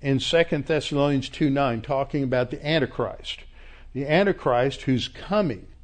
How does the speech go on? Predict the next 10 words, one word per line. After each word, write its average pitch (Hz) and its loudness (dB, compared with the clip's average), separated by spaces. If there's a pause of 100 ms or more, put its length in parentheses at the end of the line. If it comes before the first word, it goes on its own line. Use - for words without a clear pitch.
(720)
is 135 6
according 170 4
to 170 0
the 139 4
working 151 4
of 127 -2
Satan. 123 0
What 160 -2
comes 151 -2
first? - -4